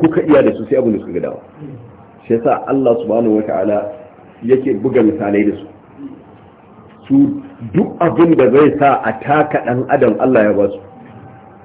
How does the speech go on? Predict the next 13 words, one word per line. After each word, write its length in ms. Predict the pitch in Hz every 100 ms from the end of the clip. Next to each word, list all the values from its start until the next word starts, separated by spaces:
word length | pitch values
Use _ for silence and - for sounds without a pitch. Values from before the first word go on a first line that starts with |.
| - - - - - - - - - - 98
Ga 200 | 117 117 -
ƙarfin 480 | 151 147 - 156 156
mulki, 460 | 156 143 262 104 - - - 104
ga 200 | 123 117 -
tarin 420 | 151 156 156 127 -
kuɗi, 320 | 127 127 110 - - -
kansu 360 | 180 156 135
ɗaya. 320 | 113 151 135 - - - - - - - - - - - -
Yawa 240 | 127 117 -
su 220 | 165 175 113
ga 240 | 127 131 131
mai 200 | 135 139 135
kuɗin 380 | 190 202 190 190